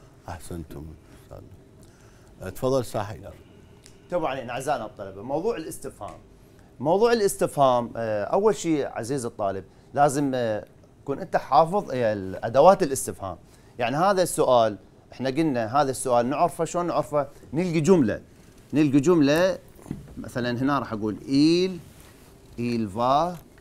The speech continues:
Speaker 2: أباغي. هنا خلى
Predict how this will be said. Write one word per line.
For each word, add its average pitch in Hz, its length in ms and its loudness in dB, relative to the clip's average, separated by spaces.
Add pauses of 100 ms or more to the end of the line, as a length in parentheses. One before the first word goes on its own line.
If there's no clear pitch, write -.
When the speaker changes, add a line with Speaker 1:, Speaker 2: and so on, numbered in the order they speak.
(720)
Speaker 2:
أباغي. 113 640 2 (2750)
هنا 202 120 0
خلى 170 380 0